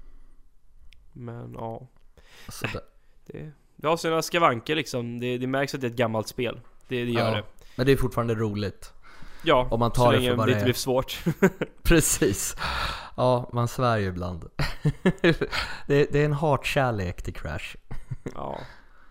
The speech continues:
Speaker 1: Nej, men så att, eh, jag som inte har någon nostalgi kopplat till det ser ju, liksom, lite mer det för vad det är, kanske. Jag har ju ändå växt upp under den här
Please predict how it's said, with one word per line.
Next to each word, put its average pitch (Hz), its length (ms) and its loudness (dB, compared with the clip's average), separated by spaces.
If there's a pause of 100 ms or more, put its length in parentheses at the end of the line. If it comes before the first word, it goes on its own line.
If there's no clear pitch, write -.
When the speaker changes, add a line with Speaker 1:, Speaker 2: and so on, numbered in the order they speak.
(500)
Speaker 1:
Nej, 127 180 0
men 123 80 -6
så - 100 -4
att, - 200 -12
eh, 127 60 -2
jag 127 400 0
som 156 100 -4
inte 147 120 -2
har 143 60 -2
någon 139 160 -2
nostalgi 139 500 -2
kopplat 135 360 -6
till 117 240 -8
det 117 180 -6 (220)
ser - 200 -6
ju, 120 120 0
liksom, 120 380 -6
lite 120 220 -8
mer 117 180 -2
det 117 160 -2
för 123 140 -10
vad 117 200 -2
det 131 40 4
är, 127 120 4
kanske. 110 320 -8
Jag 127 80 -2
har 131 80 4
ju 139 60 6
ändå 139 240 0
växt 143 240 -4
upp - 220 -2 (100)
under 127 280 0
den 120 100 -2
här 113 60 -2